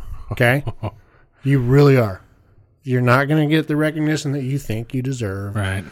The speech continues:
Speaker 1: Someone else to tell you thank you, sure. But if you sign up expecting those things,
Speaker 2: You're in for a disappointment?
Speaker 1: you're a fucking moron.
Speaker 2: Yeah.
Speaker 1: You wanna go change lives, or you wanna have an impact, or, or be an inspiration?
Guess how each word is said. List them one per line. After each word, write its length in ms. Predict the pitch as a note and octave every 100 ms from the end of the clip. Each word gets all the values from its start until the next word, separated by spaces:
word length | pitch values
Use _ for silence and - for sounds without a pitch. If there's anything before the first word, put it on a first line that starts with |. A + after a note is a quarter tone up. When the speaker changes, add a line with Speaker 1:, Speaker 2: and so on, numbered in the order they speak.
| - - - -
Speaker 1:
Someone 300 | - A3 A#3+
else 180 | A3 -
to 80 | E3+
tell 160 | E3
you 100 | B2+
thank 300 | A#2+ A#2 A#2
you, 80 | E3+
sure. 300 | D3 F3 A2+
But 160 | G#2+ B2
if 160 | A#2+
you 100 | D#3
sign 300 | D3+ E3+ D3
up 180 | D3+ D#3
expecting 640 | A2+ - - - E3 G#3+ G#3+
those 200 | A3+ G#3+
things, 440 | A#3 A#3+ A#3 - - - - - A2+
Speaker 2:
You're 120 | A2+
in 100 | A2
for 120 | A#2+
a 80 | A2
disappointment? 640 | A#2 A2+ - C3 F#3 C#4+
Speaker 1:
you're 220 | E3+ G3
a 40 | G3
fucking 360 | - F3+ E3+
moron. 500 | D#3+ F3+ F#3 G2+ E2 - -
Speaker 2:
Yeah. 220 | F#2 F2 - - - - - -
Speaker 1:
You 100 | D3+
wanna 220 | D#3 D3+
go 180 | D#3 D3+
change 400 | D3 D3+ D#3 D#3
lives, 360 | C#3+ D3 F3+ D#3
or 80 |
you 100 | C#3
wanna 200 | D#3 D3
have 180 | D3+ D#3
an 80 | C3+
impact, 500 | C#3+ D#3+ D#3+ E3+ -
or, 220 | A#2+ A2+ _ _ - - - _ _ -
or 240 | D3+ C#3 A#2
be 240 | C3+ E3
an 80 | C#3+
inspiration? 920 | D3+ F3 - B2+ C3+ D3+ G#3 G#3+